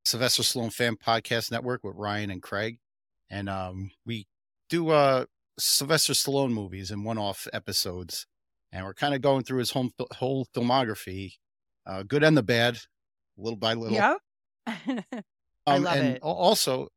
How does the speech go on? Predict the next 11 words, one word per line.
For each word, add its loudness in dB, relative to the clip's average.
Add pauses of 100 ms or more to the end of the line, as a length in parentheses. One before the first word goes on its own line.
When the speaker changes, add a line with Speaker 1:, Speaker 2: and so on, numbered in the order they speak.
(100)
Speaker 1:
al-, -2 (340)
I 2
appreciate -2
that 2
as -4
well. -4
Also, -2
I'm, -2
um, -6 (100)
with -4
Seco, -2